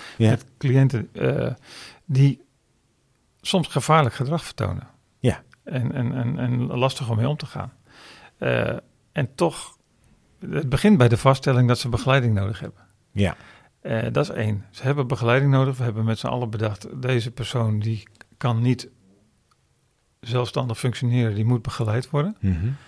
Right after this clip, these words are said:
Speaker 2: Op het moment dat je dat vaststelt, dan, ja, als die dan gevaarlijk gedrag vertoont of, of lastig te begeleiden gedrag voor jouw, eh, gevoel,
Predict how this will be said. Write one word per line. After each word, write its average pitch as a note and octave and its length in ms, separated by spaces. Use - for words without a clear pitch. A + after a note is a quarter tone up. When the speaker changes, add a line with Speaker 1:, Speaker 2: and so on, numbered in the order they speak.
Speaker 2:
Op D3+ 120
het E3+ 80
moment C3 360
dat A#2 120
je A2 80
dat G#2+ 180
vaststelt, C#3 640
dan, B2 400
ja, C#3+ 260
als D#3 240
die C3+ 140
dan A#2+ 180
gevaarlijk A2 380
gedrag A#2+ 300
vertoont A2+ 460
of, - 360
of - 380
lastig C3+ 540
te - 140
begeleiden A#2+ 540
gedrag C#3 360
voor A2 160
jouw, G#2+ 420
eh, B2 180
gevoel, A2+ 480